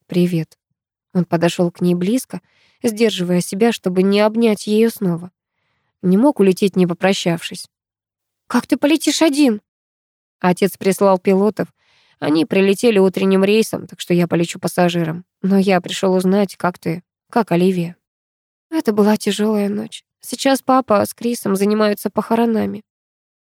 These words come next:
Саид спрашивал, она отвечала, но ему не обязательно было говорить. Пусть лучше молчит и просто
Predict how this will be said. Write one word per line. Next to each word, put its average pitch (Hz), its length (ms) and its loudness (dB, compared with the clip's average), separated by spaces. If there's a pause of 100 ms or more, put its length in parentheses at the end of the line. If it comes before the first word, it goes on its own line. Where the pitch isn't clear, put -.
Саид 330 340 0
спрашивал, 254 600 2
она 196 200 4
отвечала, 226 800 2
но 214 220 2
ему 208 320 2
не 202 220 2
обязательно 208 640 2
было 180 200 4
говорить. 180 640 0
Пусть 330 300 -2
лучше 196 560 0
молчит 208 760 2 (160)
и 208 160 0
просто 220 720 2